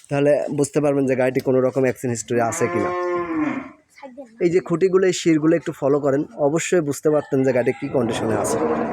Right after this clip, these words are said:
তো এমন তো অবস্থায় যারা এলপিজি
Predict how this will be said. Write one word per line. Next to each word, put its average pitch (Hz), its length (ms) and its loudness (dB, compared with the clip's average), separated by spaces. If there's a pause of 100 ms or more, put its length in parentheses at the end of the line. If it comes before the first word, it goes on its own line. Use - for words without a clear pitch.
(1080)
তো 151 260 4
এমন 170 280 4
তো 180 140 0
অবস্থায় 180 460 2
যারা 160 520 2 (320)
এলপিজি 165 800 2